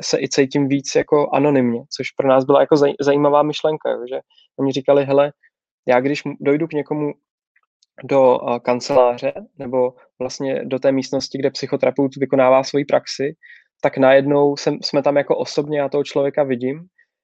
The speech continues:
a p-, potřebuji víc času, abych se otevřel, než když to třeba je takhle přes internet, kdy ten člověk je pro mě míň hmatatelný a můžu ho kdykoliv vypojit, eh, a prostě se od toho odstřihnout."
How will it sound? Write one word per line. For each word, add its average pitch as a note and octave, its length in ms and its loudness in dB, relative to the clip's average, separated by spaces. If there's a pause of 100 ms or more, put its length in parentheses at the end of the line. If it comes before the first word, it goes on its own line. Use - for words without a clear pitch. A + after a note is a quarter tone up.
(160)
a C3 300 0
p-, - 240 -20
potřebuji D3 380 0
víc E3 240 -2
času, D3+ 300 0
abych C#3+ 200 2
se D#3+ 120 0
otevřel, C3 640 2
než C3+ 180 -2
když C#3 340 -4
to C#3 120 -2
třeba C3+ 300 0
je C3 60 4
takhle C3+ 240 0
přes - 240 -10
internet, C3+ 460 2
kdy C3+ 280 2 (260)
ten C#3+ 140 2
člověk C3+ 300 4
je C#3+ 60 2
pro C#3 160 0
mě C3+ 260 0
míň C#3+ 360 -2
hmatatelný C#3 640 2
a C3+ 60 2
můžu C#3 240 0
ho C3+ 60 0
kdykoliv C#3 440 2
vypojit, C3 540 0 (520)
eh, C3 420 0
a - 60 -4
prostě - 300 -6
se C#3 140 -8
od A#2+ 100 -4
toho C#3 140 0
odstřihnout." B2+ 480 -6